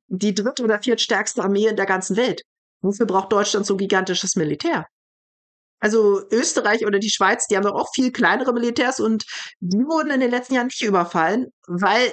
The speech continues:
diese Behauptung, wir müssten eben so stark aufrüsten, um gegen wen auch immer gewappnet zu sein. Also da würde ich Alice Weide auch mal gerne fragen, wer wird uns denn angreifen, wenn wir nicht, äh,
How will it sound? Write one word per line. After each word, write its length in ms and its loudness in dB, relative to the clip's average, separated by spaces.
diese 240 2
Behauptung, 640 0
wir 120 4
müssten 340 -2
eben 220 2
so 360 2
stark 340 0
aufrüsten, 580 0
um 440 2
gegen 420 2
wen 260 2
auch 240 0
immer 220 2
gewappnet 420 2
zu 140 -2
sein. 240 2
Also 180 2
da 160 0
würde 140 0
ich 100 -4
Alice 240 0
Weide 260 2
auch 100 -2
mal 100 -2
gerne 220 0
fragen, 300 0
wer 280 4
wird 160 0
uns 180 0
denn 140 0
angreifen, 640 0
wenn 160 2
wir 120 2
nicht, 260 -2
äh, 180 2